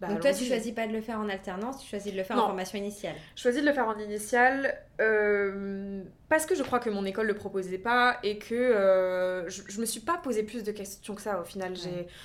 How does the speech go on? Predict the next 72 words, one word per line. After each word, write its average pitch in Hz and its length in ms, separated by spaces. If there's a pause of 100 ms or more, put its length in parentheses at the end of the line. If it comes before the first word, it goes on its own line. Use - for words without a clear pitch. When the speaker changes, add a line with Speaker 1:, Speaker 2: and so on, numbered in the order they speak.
Speaker 1:
tu - 80
vois, 294 80
les, 247 140
cette 208 220
école-là, 208 320
c'est 240 140
les 180 80
premières 240 340
portes 208 220
ouvertes 208 260
que 208 100
j'ai 190 160
fait, 214 240
euh, 180 300 (280)
mais 190 60
de 185 80
manière 180 240
chronologique, 214 440
parce 180 120
que 185 60
j'en 175 80
avais 175 140
repéré 180 340
d'autres, 269 140
tu - 80
vois, 190 120
c'était 185 180
juste 233 200
celle-là, 196 180
c'était - 340
les - 80
premières 226 380
qui - 80
se - 80
présentaient, 202 340
tu 269 120
vois. 185 140 (680)
Et 202 100
puis 202 120
c'est 180 160 (240)
là 185 160
où 190 80
je 185 60
me 170 60
suis 175 140
inscrite, 202 240
tu 214 60
vois, 180 80
j'ai 175 100
pas 240 160
réfléchi 214 340
plus - 140
que 208 80
ça, 196 120
en 190 60
fait. 185 100
Speaker 2:
Ouais. 165 140 (600)
Speaker 1:
Je, 180 440
j'y 202 120
suis 214 140
allée 202 100
me-, 196 200
avec 190 160
mes 185 100
parents, 185 240
quand 226 120
même, 214 160 (280)
pour 214 180
Speaker 2:
Mhm. 240 60
Speaker 1:
avoir, 269 220
tu - 120
vois, 185 240